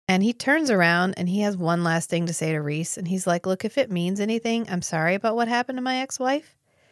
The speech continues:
And I'd stay for the funeral, but Gloria's family wouldn't want me." And, like, fair. I also would not mi-, want my daughter's ex-husband who beat her and raped her child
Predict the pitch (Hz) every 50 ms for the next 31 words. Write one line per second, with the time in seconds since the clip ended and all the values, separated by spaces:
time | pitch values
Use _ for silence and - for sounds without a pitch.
0 | _ _ _ - 190 196 202 202 214 254 277 - - - - 180 202 247 247 226
1 | - 180 165 170 160 - 185 175 180 202 220 240 254 277 294 _ _ _ _ _
2 | _ _ _ _ _ _ _ _ - 208 180 - - 180 170 170 175 180 185 180
3 | - - 190 180 180 175 175 175 180 165 160 160 160 156 151 131 - - - -
4 | 160 - _ _ _ _ _ _ _ _ _ _ _ _ _ _ _ _ _ _
5 | _ _ _ _ _ _ _ - 170 170 170 165 160 - - - 151 113 76 -
6 | - _ _ _ _ _ _ - - 165 156 135 160 165 - - 180 165 170 165
7 | 160 160 165 160 147 - 175 165 151 - - - - 175 170 160 - _ - 165
8 | 165 165 165 165 - _ - - - - - _ _ - 190 - 190 180 180 180
9 | 175 175 170 170 165 - - - 175 175 170 - - - - 160 165 170 - -
10 | 160 156 160 - - - - 170 160 160 156 151 151 156 - _ _ - 165 175
11 | 170 - 165 165 156 156 - 160 160 156 147 151 151 - - 160 147 - - 156
12 | 147 151 147 147 143 147 -